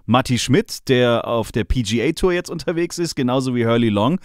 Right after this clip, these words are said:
Und vor allen Dingen reden wir auch über Yannick Paul, der <laughs> wahrscheinlich vielleicht beim Ryder Cup dieses Jahr mitspielen wird. Also wir reden jetzt hier ja nicht von irgendwelchen Jungs, die, die den Ball nicht treffen, sondern das ist hochkarätiges internationales Spitzengolf.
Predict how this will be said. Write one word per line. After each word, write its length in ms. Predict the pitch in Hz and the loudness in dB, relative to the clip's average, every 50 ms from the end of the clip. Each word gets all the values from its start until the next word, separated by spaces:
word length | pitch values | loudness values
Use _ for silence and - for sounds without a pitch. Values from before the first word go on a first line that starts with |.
| - - - - | -10 -16 -6 2
Und 160 | 143 139 135 | 2 2 2
vor 160 | - 175 170 | 2 0 0
allen 140 | 135 143 147 | 2 2 2
Dingen 140 | 147 131 123 | 2 2 2
reden 200 | 139 143 127 123 | 2 2 2 2
wir 140 | 127 123 | 2 2
auch 80 | 123 117 | 2 2
über 120 | 117 113 | 2 2
Yannick 360 | 110 104 107 104 101 92 - - | 2 2 2 2 0 0 2 2
Paul, 400 | 110 104 107 123 170 220 311 - - - - - - - - - | 2 4 4 4 4 2 2 -2 -8 -18 -20 -20 -20 -10 0 2
der 420 | 131 131 131 131 127 131 135 - _ - - - - | 2 4 4 4 4 2 0 -4 _ -4 -4 -4 -4
<laughs> 320 | - - - - - - - | -8 -10 -10 -12 -20 -14 -8
wahrscheinlich 720 | 107 127 147 135 - - 131 147 185 190 190 208 202 - | -2 -2 0 0 0 0 0 0 0 2 0 0 -2 0
vielleicht 460 | - 156 135 123 131 160 175 - - | -2 0 0 2 2 2 0 0 0
beim 160 | 170 165 147 | 0 2 4
Ryder 280 | 151 165 233 - 269 208 | 4 4 4 4 2 2
Cup 300 | - - 92 90 - - | 0 -4 -4 -4 -6 -6
dieses 320 | 104 104 92 90 95 82 | -6 -6 -6 -6 -8 -8
Jahr 140 | 95 98 95 | -6 -6 -6
mitspielen 480 | 90 92 - - - 101 104 98 90 | -6 -8 -10 -10 -8 -6 -6 -4 -4
wird. 200 | 87 90 85 - - - - - - | -4 -6 -6 -8 -10 -20 -20 -16 -8
Also 220 | - - 156 156 151 | -2 -2 -2 2 2
wir 140 | 147 135 | 2 2
reden 160 | 135 180 190 190 | 2 2 0 0
jetzt 140 | 165 - | -2 -2
hier 100 | - 160 | 0 2
ja 100 | 151 135 | 2 4
nicht 300 | 131 151 202 226 - - | 4 2 0 -2 -4 -6
von 160 | - 165 151 151 | -4 -4 -4 0
irgendwelchen 840 | 165 180 180 170 156 131 143 139 143 - - 139 123 120 117 110 - _ _ - - - _ _ | 0 -2 -2 -2 -4 -4 -4 -4 -4 -4 -4 -4 -4 -4 -4 -6 -10 _ _ -20 -20 -20 _ _
Jungs, 440 | - 107 120 151 170 170 139 - - | -2 2 2 4 4 2 0 -2 0
die, 260 | - 143 135 131 113 | 2 4 4 4 4
die 120 | 104 120 120 | 2 0 2
den 160 | 120 117 104 | 4 4 4
Ball 200 | 120 120 175 226 | 4 4 6 6
nicht 160 | 226 139 - | 4 2 0
treffen, 320 | - 117 117 120 - 170 156 | 0 -2 -2 -2 -2 -2 0
sondern 240 | 131 139 135 131 | 0 2 2 2
das 160 | 123 131 123 123 | 0 0 -2 -2
ist 180 | 120 - - | -4 -6 -2
hochkarätiges 760 | 135 160 - - - 196 165 147 143 143 131 131 131 131 - | 0 0 0 0 0 -4 -2 -2 -2 -4 -4 -2 -4 -4 -4
internationales 640 | - 160 165 160 147 139 123 - - 131 120 110 110 - | -2 -2 0 0 0 0 0 0 0 0 0 0 0 -2
Spitzengolf. 680 | - - - - - 117 95 82 82 95 131 - - | 0 -2 -2 2 0 0 2 2 0 0 -2 -2 -6